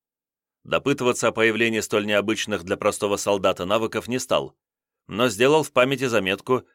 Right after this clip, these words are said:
порасспросить при удобном случае. Хотя, может быть, и самоучкой. Нет, не может. Это тебе не в часах ковыряться,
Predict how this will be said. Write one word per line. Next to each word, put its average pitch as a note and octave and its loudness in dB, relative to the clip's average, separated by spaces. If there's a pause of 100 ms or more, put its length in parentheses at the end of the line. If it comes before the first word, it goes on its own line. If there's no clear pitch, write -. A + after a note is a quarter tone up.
(340)
порасспросить G2+ 0
при G#2 -2
удобном F2 -2
случае. D#2 -8 (560)
Хотя, C3+ 0
может B2+ 0
быть, A#2 -2
и A2 -4
самоучкой. F#2+ -4 (420)
Нет, F2+ -4
не A2 -4
может. F2+ -4 (260)
Это G2 -2
тебе A#2 2
не A#2 0
в - -10
часах G#2 0
ковыряться, F#2 -2